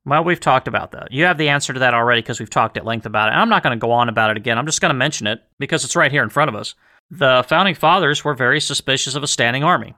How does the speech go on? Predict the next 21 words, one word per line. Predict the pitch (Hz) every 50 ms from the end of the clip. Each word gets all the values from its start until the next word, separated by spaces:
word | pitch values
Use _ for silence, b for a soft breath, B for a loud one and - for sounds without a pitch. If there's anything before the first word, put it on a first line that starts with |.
| _
as | - - 120 117 156
always. | 160 165 139 - - - - _
So | - - - 120 151
am | 175 170
I, | 170 180 170 147 147 _ _ _ -
and | 127 113
so | - - 139 143
should | 135 - 151 123 -
you | 160 170
be. | - 113 101 101 - _ _ _ _ _ -
If | 127 - 160
you're | 196 254
not | 294 285 247 202 -
suspicious | - - 147 - - - 139 127 - - 156 -
of | - 117
a | 117
standing | - - - 123 120 123 120
army, | 113 113 117 123 131 123
by | 127 131 131 131
the | 131
way, | 135 135 139 131